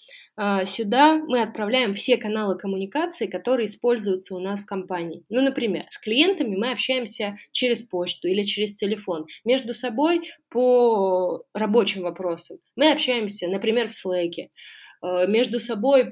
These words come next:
по вопросам потрындеть мы, например, общаемся в Телеграме. По каким-то еще вещам там-то. Все каналы коммуникации должны быть прозрачны и понятны, куда бежать, с каким вопросом. Чего еще забыли?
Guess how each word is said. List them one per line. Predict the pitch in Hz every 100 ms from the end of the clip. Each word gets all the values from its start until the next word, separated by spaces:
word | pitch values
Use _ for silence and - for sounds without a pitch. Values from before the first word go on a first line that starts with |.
| -
по | 226 262
вопросам | 240 214 262 262 240 208
потрындеть | 226 247 254 240 320 302
мы, | 240
например, | 285 277 208 185
общаемся | 208 - 240 247 -
в | 208
Телеграме. | - 220 196 175 170 160 156 - -
По | 208
каким-то | 226 262 262 254
еще | 220 294 311 277
вещам | 214 208 214 180 160 -
там-то. | 196 180 175 165 - - - _
Все | - - 277 269
каналы | 233 240 226
коммуникации | 226 226 233 330 359 -
должны | 208 214 254 254
быть | 226 226 - _ -
прозрачны | 214 220 285 330 - 214
и |
понятны, | 214 226 208 196 185
куда | - 208 214
бежать, | 208 320 381
с | -
каким | 175 269 226
вопросом. | 170 165 160 - _ _ _ _ _ -
Чего | 311 311
еще | 214 -
забыли? | 202 202 185 170 170